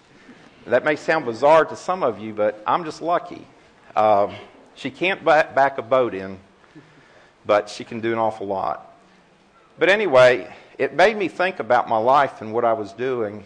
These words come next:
and y'all are getting out soon, and you're gonna start on your careers, and your careers are important, but I would encourage you to, to try and strike some kind of balance between your family life and your professional life,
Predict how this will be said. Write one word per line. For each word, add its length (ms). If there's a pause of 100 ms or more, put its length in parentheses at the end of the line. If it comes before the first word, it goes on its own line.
(120)
and 380 (1120)
y'all 240
are 100
getting 300
out 440 (540)
soon, 640 (800)
and 100
you're 100
gonna 140
start 280
on 120
your 100
careers, 760 (160)
and 80
your 100
careers 380
are 100
important, 520 (840)
but 160
I 100
would 160
encourage 420
you 100
to, 200 (140)
to 100
try 300
and 100
strike 300
some 240
kind 180
of 100
balance 440
between 500
your 100
family 460
life 400 (400)
and 180
your 220
professional 580
life, 320